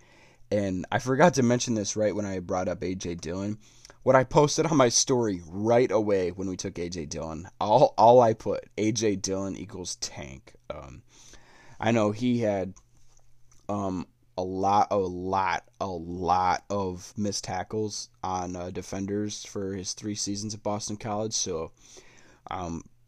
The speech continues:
pretty much, you know, what I said, his skill set, um, I think his strength is something that I just think is completely different from what the Packers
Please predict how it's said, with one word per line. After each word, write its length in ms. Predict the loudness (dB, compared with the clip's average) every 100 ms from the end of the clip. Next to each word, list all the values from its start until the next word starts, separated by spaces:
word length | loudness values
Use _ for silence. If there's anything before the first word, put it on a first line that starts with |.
| _
pretty 200 | 4 6
much, 340 | 6 4 2 -2
you 60 |
know, 80 | 0
what 120 | 0
I 80 | 0
said, 400 | -2 2 2 2
his 200 | -2 0
skill 340 | 0 2 2
set, 360 | 2 0 0 0 -6 -20 -20 -20 -16
um, 200 | -8 -4
I 100 | -2
think 240 | -4 -6 -8
his 160 | -4
strength 800 | 2 2 2 -2 -4 -6 -8 -18 -20 -18 -10
is 160 | -6
something 560 | -4 -4 -6 -8 -8 -6
that 100 | -6
I 120 | -8
just 280 | -8 -6 -6
think 360 | -6 -10 -12 -20 -14
is 320 | -10 -6 -6
completely 640 | -6 -10 -12 -8 -8 -6 -8
different 380 | -8 -10 -10 -10
from 180 | -12
what 120 | -12 -12
the 80 |
Packers 680 | -8 -6 -6 -6 -12 -10 -12